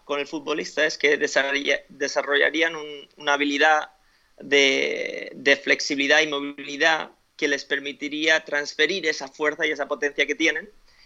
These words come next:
y, y poder, eh, lo más seguro es que tener un, una vida como atleta un poco más duradera y, y segura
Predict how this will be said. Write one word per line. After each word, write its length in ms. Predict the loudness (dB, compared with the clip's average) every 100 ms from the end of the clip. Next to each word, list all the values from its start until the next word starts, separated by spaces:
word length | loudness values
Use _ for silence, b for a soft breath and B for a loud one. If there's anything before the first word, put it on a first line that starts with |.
| b -4
y, 960 | 0 2 0 -2 -6 -8 -8 -10 -12 -2
y 120 | 0
poder, 420 | 2 4 6 6 4
eh, 460 | 2 0 -2 -4
lo 160 | 0 2
más 200 | 0 0
seguro 340 | -4 -2 -2
es 140 | -2 2
que 420 | 2 2 -2 -12 B B B _
tener 380 | -2 2 2 0
un, 460 | -2 -4 -4 -6 -4
una 220 | 0 4
vida 280 | 6 4 2
como 220 | -2 -4
atleta 420 | -2 0 0 -2
un 200 | -4 -6
poco 420 | -4 -4 -6 -6
más 460 | -6 -6 -8 -10 -10
duradera 560 | -6 2 4 6 4 2 -2
y, 720 | -4 -4 -6 -10 -14 -20 -14
y 100 | -10
segura 560 | 0 2 2 0 -4